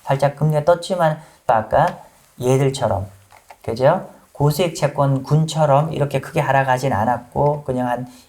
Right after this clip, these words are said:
일 프로 내외 정도 밀렸었고 그리고 또 같은 국채지만 국내 국채는 오히려 많이 올랐죠. 그래서 결론적으로는 우량 채권군과 하이드 채권군을 잘 투자를 하면은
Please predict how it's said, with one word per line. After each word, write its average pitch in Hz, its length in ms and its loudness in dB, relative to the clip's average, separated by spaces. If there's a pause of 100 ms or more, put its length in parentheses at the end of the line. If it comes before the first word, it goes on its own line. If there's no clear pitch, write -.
일 147 120 -2
프로 165 180 0
내외 131 140 4
정도 123 220 -4
밀렸었고 117 540 0
그리고 151 440 0 (360)
또 131 440 0 (200)
같은 139 280 -2
국채지만 147 600 -2
국내 170 280 2
국채는 139 320 -2
오히려 127 380 0
많이 113 240 -2
올랐죠. 120 580 -2
그래서 165 280 0
결론적으로는 139 880 0 (300)
우량 170 420 0
채권군과 127 1040 0 (280)
하이드 156 400 0
채권군을 120 920 -6
잘 131 440 2
투자를 139 380 0
하면은 123 600 -4